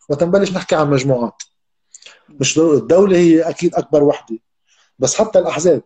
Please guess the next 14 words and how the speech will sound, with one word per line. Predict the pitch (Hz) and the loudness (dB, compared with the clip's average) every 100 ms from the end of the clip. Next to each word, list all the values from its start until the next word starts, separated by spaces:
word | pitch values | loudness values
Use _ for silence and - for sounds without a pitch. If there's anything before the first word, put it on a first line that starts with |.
| _ _ _ - | _ _ _ -10
الأحزاب | - - 120 214 180 180 - _ _ _ _ 131 | -8 -6 0 2 2 0 -10 _ _ _ _ -2
لازم | 147 147 | -2 -2
يكون | 139 170 156 | -4 -2 0
عندها، | 160 156 139 131 131 _ _ _ - | 2 2 2 0 -2 _ _ _ -10
آه، | 113 110 107 110 - | -8 -6 -8 -10 -8
أطرة | 147 165 175 127 135 131 | -4 0 2 2 0 -2
ذاتية | 123 120 151 131 120 120 | -4 -2 -4 -2 -2 -2
لتغيير | 113 110 107 120 123 113 147 175 139 | -4 -6 -8 -6 -6 -2 0 2 0
البيهيفير | 143 113 107 110 139 151 123 113 120 _ | -4 -6 -4 0 2 0 0 -4 -6 _
تبع | 117 110 107 - | -2 -2 -2 -4
أعضائها | 120 123 147 156 147 143 147 _ | -2 0 2 2 2 -2 -2 _
لخدمة | 135 135 196 185 175 170 | -6 -2 -2 -2 -2 -2
مشروعها. | 170 180 180 120 - | -4 0 0 0 -4
بفهم، | 185 190 120 | -6 -6 -10